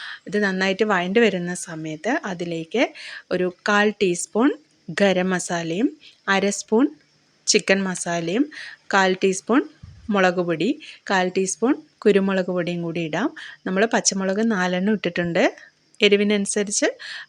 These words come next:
ഇത് കൂട്ടുകയോ കുറയ്ക്കുകയോ ചെയ്യാം ട്ടോ. ഇതെല്ലാം ഇട്ടിട്ട് ഈ മസാലയുടെ പച്ചമണം മാറുന്നത് വരെ ഒന്ന് വഴറ്റിയെടുക്കാം. ഇതിലേക്ക്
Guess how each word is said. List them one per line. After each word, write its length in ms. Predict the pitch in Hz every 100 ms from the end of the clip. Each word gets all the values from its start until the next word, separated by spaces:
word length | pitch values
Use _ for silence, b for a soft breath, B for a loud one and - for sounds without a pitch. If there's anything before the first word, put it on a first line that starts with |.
| -
ഇത് 220 | 202 190 202 -
കൂട്ടുകയോ 300 | 185 175 180
കുറയ്ക്കുകയോ 380 | 185 165 - 170
ചെയ്യാം 360 | - 170 156 160
ട്ടോ. 240 | 190 180 B B B -
ഇതെല്ലാം 360 | 202 196 190 208
ഇട്ടിട്ട് 260 | 190 180 247 B B B
ഈ 260 | 180 185 180 - _ 202
മസാലയുടെ 460 | 190 185 190 185 196
പച്ചമണം 480 | 202 175 - 175 180 190
മാറുന്നത് 480 | 175 170 175 180 180
വരെ 240 | 175 233 B B B -
ഒന്ന് 160 | 180
വഴറ്റിയെടുക്കാം. 960 | 190 180 170 160 170 165 160 - 277 302 B B B B B B _ -
ഇതിലേക്ക് 720 | 226 240 226 175 156 -